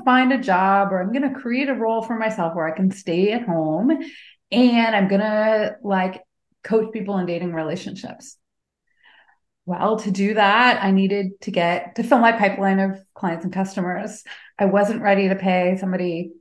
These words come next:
two thousand dollars a month to, to do that for me. So I jumped into a high-end mastermind to learn advertising. In there, I met a woman who did this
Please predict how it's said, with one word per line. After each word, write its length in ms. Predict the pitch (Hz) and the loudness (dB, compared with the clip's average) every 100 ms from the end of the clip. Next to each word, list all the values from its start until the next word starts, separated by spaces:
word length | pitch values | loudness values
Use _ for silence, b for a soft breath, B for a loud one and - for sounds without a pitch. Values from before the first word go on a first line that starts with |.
| 196 | -12
two 140 | 208 226 | -6 2
thousand 280 | 196 190 | 4 6
dollars 280 | 190 180 175 | 6 4 2
a 60 | 180 | 0
month 440 | 165 185 196 - - | 0 -2 -4 -8 -10
to, 400 | - 147 - 190 - _ - | -6 -4 -6 -10 -14 _ -18
to 100 | 185 | -4
do 140 | 196 | 0
that 260 | 190 165 - | 2 0 -2
for 160 | 226 254 | -2 0
me. 260 | 330 339 B B B _ _ | 0 -2 B B B _ _
So 140 | - | -2
I 100 | 180 | 0
jumped 340 | 175 185 208 233 | 2 2 0 0
into 340 | 208 190 180 | -2 0 -2
a 40 | 160 | 0
high-end 680 | 208 202 202 190 190 190 - | 0 2 2 2 0 -2 -4
mastermind 1000 | 185 165 180 - 185 175 180 185 196 196 _ _ _ _ _ _ _ _ _ _ _ _ _ - | -6 -6 -8 -4 -2 0 0 0 -2 -4 _ _ _ _ _ _ _ _ _ _ _ _ _ 0
to 100 | 233 | 4
learn 180 | 214 196 | 4 4
advertising. 920 | 185 196 190 175 214 202 131 - - _ _ _ _ _ _ _ _ _ _ _ _ _ _ - | 2 2 0 -2 -4 -6 -8 -10 -14 _ _ _ _ _ _ _ _ _ _ _ _ _ _ -2
In 240 | 190 185 | 2 2
there, 580 | 190 202 240 247 247 - | 2 0 -2 -4 -4 -4
I 100 | 196 | 0
met 200 | 190 180 | 2 2
a 40 | 180 | -2
woman 640 | 208 240 247 247 240 233 - | 0 0 0 -2 -4 -8 -6
who 560 | 202 196 175 - 170 _ - | -2 0 0 -2 -8 _ -4
did 200 | 196 185 | -2 0
this 460 | 185 185 - - | -2 -2 -6 -18